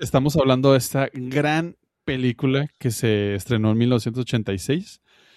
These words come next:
y durante una hora cuarenta y nueve minutos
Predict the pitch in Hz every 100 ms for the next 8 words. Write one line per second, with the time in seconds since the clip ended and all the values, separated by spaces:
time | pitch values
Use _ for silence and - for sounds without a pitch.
0 | _ _ _ 123 120 127 123 120 123 123
1 | 131 135 143 - 131 113 117 110 120 117
2 | 120 - 135 135 -